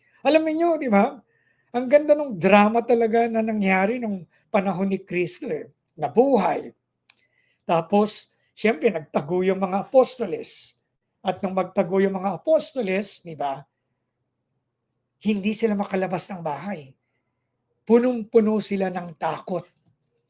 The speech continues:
At syempre, pag punong-puno ka ng takot, hindi ka mapakali, nanginginig ka, ikaw ay kabado, nininervyos ka, baka kasi kayo ang isunod kay Kristo,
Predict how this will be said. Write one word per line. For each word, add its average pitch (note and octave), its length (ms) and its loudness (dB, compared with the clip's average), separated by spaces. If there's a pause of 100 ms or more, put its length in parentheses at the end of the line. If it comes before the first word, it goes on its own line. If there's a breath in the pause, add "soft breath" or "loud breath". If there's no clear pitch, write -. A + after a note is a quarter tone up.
(320)
At G3+ 160 0
syempre, E4+ 360 2
pag A3 160 0
punong-puno B3 520 -4
ka C4+ 80 -6
ng C#4 200 -10
takot, G#3 480 2 (320)
hindi D#3 200 -8
ka D#3 120 -6
mapakali, B3+ 960 -4 (400)
nanginginig F#3+ 800 -2
ka, A#3+ 440 4 (400 soft breath)
ikaw G#3 320 2
ay F#3 160 0
kabado, A#3+ 1040 4
nininervyos G3 880 0
ka, G#3+ 280 6 (200 loud breath)
baka C4+ 240 -2
kasi A3+ 240 -6
kayo C4 320 4
ang - 40 -12
isunod G#3+ 360 0
kay G#3+ 240 2
Kristo, F3 640 -2